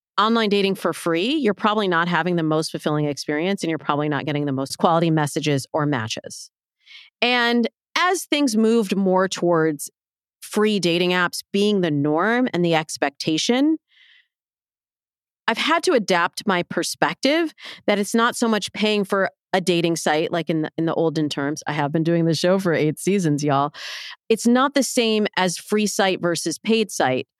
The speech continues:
but it's important to remember that dating apps are not free. Like, they, it costs money for them to have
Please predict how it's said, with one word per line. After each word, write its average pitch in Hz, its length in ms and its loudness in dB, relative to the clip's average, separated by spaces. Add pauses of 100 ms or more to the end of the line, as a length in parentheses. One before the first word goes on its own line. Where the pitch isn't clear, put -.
(440)
but 247 440 0 (600)
it's 247 160 0
important 269 460 0
to 226 100 0
remember 202 640 2
that 175 480 0 (880)
dating 185 280 2
apps 175 200 -2
are 175 60 2
not 143 260 0
free. 98 400 -6 (300)
Like, 165 320 0
they, 175 260 0
it 170 120 0
costs 160 400 0
money 160 320 2
for 156 180 -2
them 190 260 2
to 196 180 2
have 175 360 2